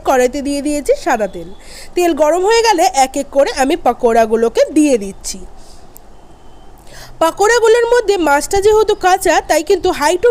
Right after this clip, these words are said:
medium আঁচ করে তিন থেকে চার মিনিট এক পাশ ভেজে নিতে হবে। এক পাশ ভাজা হয়ে গেলে অপর পাশটাকে উল্টে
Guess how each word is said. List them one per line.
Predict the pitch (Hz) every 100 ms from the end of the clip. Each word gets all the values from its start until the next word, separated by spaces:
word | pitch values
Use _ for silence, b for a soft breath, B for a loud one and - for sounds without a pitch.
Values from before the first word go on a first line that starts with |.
| 440
medium | 427 466 466
আঁচ | 330 392 392
করে | - 453 349 587 - -
তিন | 311 311
থেকে | 320 311 320
চার | 392 285
মিনিট | 311 523 539
এক | 247 254 -
পাশ | - 539 - 233
ভেজে | 302 247
নিতে | 240 208 202
হবে। | 202 175 180 190 - - - - B B B B
এক | 302 - -
পাশ | 480
ভাজা | 359 302 294 392
হয়ে | 330 359
গেলে | 403 302 269 392
অপর | - 254 254 392
পাশটাকে | 392 403 381 415 349 359 -
উল্টে | 302 339 359